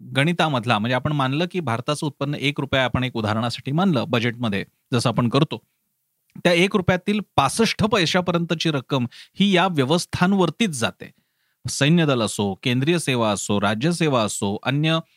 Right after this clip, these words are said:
समकक्ष सेवा असो, याच्यावरती आपले हे पासष्ट पैसे जातात आणि उरलेल्या पस्तीस पैशामध्ये या देशाच्या विकासासाठीची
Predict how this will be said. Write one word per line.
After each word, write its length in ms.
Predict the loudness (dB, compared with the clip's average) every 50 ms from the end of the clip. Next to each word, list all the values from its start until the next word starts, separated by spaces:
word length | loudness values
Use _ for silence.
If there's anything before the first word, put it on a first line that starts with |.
| _ _ _ _ _ _ _ _ _ _ -12
समकक्ष 680 | -8 -2 0 2 4 2 2 2 -2 -2 -2 -2 -2
सेवा 340 | -2 0 0 0 2 2 2
असो, 440 | 2 0 -4 -6 -6 -6 -8 -8 -8 -6
याच्यावरती 520 | -2 -2 -2 0 0 -2 -2 -2 -2 -2
आपले 260 | -2 -2 -2 -2 -2
हे 80 | -2 -2
पासष्ट 500 | -2 -2 -2 -2 -2 -4 -4 -4 -4 -2
पैसे 320 | 0 0 0 0 0 0
जातात 320 | 0 0 0 0 0 -2 -2 _ _ _ _ _ _ _ _ _ _ 0
आणि 140 | 0 0 2
उरलेल्या 400 | 2 2 2 4 4 2 2 2
पस्तीस 440 | 2 2 0 0 0 -4 -4 -4 -2 0
पैशामध्ये 540 | 0 0 2 0 0 0 0 0 0 0 0
या 100 | 0 0
देशाच्या 460 | 0 -2 -2 -2 -2 -2 0 -2 -2
विकासासाठीची 1080 | -2 -2 -4 -2 0 0 0 2 0 -2 0 0 -4 -4 -4 -8 -6 -6 -4 -4 -6